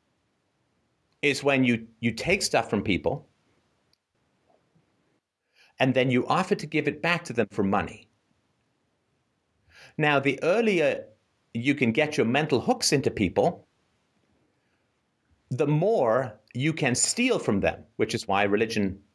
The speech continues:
has little luck on people raised as atheists when they're thirty, but has a lot of luck on babies being baptized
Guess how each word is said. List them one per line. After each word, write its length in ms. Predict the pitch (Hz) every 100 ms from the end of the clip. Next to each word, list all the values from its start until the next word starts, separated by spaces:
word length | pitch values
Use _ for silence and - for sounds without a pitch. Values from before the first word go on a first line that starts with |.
| _
has 280 | - 113 104
little 280 | 104 156 131
luck 380 | 104 104 - - _ _ _ _ _ -
on 360 | 104 101 98 - -
people 280 | - 143 107
raised 340 | 92 110 107 104
as 100 | -
atheists 480 | 113 110 104 92 -
when 140 | 98
they're 120 | 90 90
thirty, 420 | - 143 95 123
but 160 | 107
has 260 | 101 107 101 -
a 80 |
lot 240 | 110 143 160
of 120 | -
luck 320 | 95 107 - - _ _ _ _ _ - -
on 420 | 110 110 101 95 - _ - 101
babies 560 | 98 120 113 107 98 -
being 320 | 92 104 95
baptized 760 | 92 92 - 98 87 - -